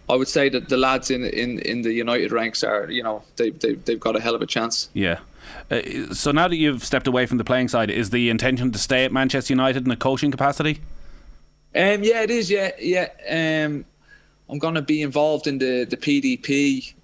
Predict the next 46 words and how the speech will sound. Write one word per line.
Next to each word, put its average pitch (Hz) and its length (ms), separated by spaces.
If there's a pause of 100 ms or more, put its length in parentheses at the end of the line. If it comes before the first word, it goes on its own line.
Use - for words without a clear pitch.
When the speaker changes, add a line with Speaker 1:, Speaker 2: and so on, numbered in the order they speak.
(120)
Speaker 1:
um, 123 360
which 135 180
is 135 160
the 120 360
professional 139 480
development 123 480
phase. 127 380
So 123 160
it's 123 100
like 135 160
the 117 100
under 135 180
twenty-threes 139 640
and 135 60
under 135 180
eighteens. 139 600 (520)
So 131 180
I'll 131 100
be, 123 300
um, 123 220
assistant, 127 640
assistant - 540
coach - 520
through, 135 220 (120)
through 139 220
them 127 180
ages, 131 380
and 131 100
then 127 200
going 127 260
down 127 180
into 127 220
the 107 80
sixteens. 123 800 (440)
So 165 140
that's 175 180
as 151 160
it 127 80
stands 151 460
at 127 100
the 139 80
minute. 143 380
But, 131 360
you 139 200
know, 135 200
there's, 123 360